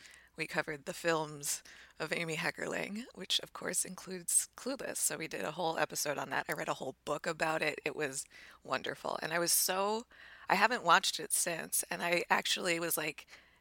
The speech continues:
nervous. I was like, "Oh, no, what if I don't still love it this much? What if I'm all Clueless out?" But I wasn't at all, and it's still just, like,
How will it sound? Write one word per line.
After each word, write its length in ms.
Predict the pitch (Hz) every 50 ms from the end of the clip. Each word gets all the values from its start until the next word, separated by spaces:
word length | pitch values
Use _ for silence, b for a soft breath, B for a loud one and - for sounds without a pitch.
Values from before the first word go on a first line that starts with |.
| b -
nervous. 680 | 170 165 156 156 151 147 160 - 220 240 262 285 269 - -
I 40 | 185
was 100 | 175 -
like, 120 | 175 - - _ - 208
"Oh, 80 | 214
no, 360 | 214 220 233 226 208 185 - - -
what 120 | 202 196
if 100 | 254 -
I 100 | 311 285
don't 340 | 247 - - 208 202 202 -
still 320 | - - - 208 202 180
love 200 | 175 175 175 240
it 280 | 302 277 - - - - _ _ _ _ _ _ _ -
this 220 | - 156 - - -
much? 400 | - - - - - - - - B B B B
What 160 | B 202 214 254
if 160 | 262 - - B B B B
I'm 160 | B 185 185 - -
all 260 | - 175 170 180 180
Clueless 580 | - - - 180 175 170 170 160 165 - - - - - -
out?" 340 | - 143 - - - - - - b b b b b b
But 120 | - 160
I 60 | 156 147
wasn't 420 | 143 147 135 143 - - - - _ -
at 100 | - 170
all, 300 | 135 135 135 - 165 170 - _ -
and 140 | - 180 139
it's 180 | - - - -
still 360 | - - - 175 156 143 156
just, 360 | 160 - 160 156 - - -
like, 380 | - - - - - - -